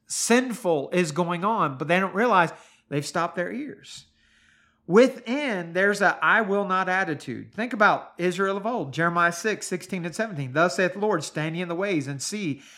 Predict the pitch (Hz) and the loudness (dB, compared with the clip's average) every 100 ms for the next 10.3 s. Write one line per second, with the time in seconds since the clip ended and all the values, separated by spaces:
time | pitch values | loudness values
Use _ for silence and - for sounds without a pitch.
0 | - - 156 190 202 190 165 175 208 165 | -12 -2 2 2 2 -2 0 0 0 0
1 | 156 135 - - _ 147 180 196 180 156 | 0 0 -4 -20 _ 4 4 4 0 -2
2 | 214 185 151 139 139 180 185 - 170 175 | 0 0 -2 -4 -2 -2 -2 -12 -16 -8
3 | 170 175 202 185 143 170 - - 170 156 | 0 0 0 -2 -4 -6 -6 -2 0 2
4 | 165 175 165 156 214 208 147 156 170 196 | 0 0 -4 -4 -2 -2 -4 -6 -4 -2
5 | 160 135 180 233 220 165 185 - 151 135 | -4 -2 -2 0 -2 0 -2 -2 -2 -2
6 | - 131 110 113 135 - - - - 156 | -2 -10 -12 -16 -20 -20 -20 -20 -2 4
7 | 214 285 208 175 185 208 190 175 226 302 | 4 4 0 0 2 0 -2 -2 -2 -4
8 | 208 156 139 151 143 170 147 131 180 247 | -4 -4 -2 -4 -4 -4 -4 2 2 2
9 | 220 170 156 190 170 196 247 220 151 170 | -2 -8 -4 -4 -2 -4 -4 -6 -4 -4
10 | 180 202 196 | 0 -2 -2